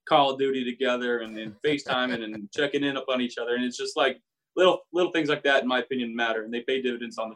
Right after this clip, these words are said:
field. And, um, again, when you see him, he works extremely hard. He wants the ball in his hands, and, you know, as long as he's open, I'm gonna keep throwing it to him.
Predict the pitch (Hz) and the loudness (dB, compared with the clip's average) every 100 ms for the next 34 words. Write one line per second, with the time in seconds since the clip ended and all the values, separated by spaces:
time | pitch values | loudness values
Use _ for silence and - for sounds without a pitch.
0 | - 117 127 123 110 - _ _ _ - | -6 -4 -2 -4 -6 -12 _ _ _ 0
1 | 120 113 113 107 131 135 127 135 135 143 | 2 2 0 0 4 4 4 2 2 4
2 | 139 135 139 139 135 - 147 139 135 131 | 4 4 4 2 0 -4 0 2 2 4
3 | 135 139 131 - 123 131 135 123 131 135 | 4 4 0 -6 -2 -2 -4 -4 0 0
4 | 135 127 131 135 135 - _ _ _ - | 0 -4 -6 -6 -8 -16 _ _ _ -12
5 | 113 113 113 113 117 - _ 113 117 120 | -4 -2 -2 -2 -6 -10 _ -10 -8 -10
6 | - _ - 131 135 123 131 135 139 117 | -14 _ -4 0 0 -2 2 2 2 -2
7 | 117 117 - - 123 113 - 101 | -4 -4 -6 0 0 2 -2 -4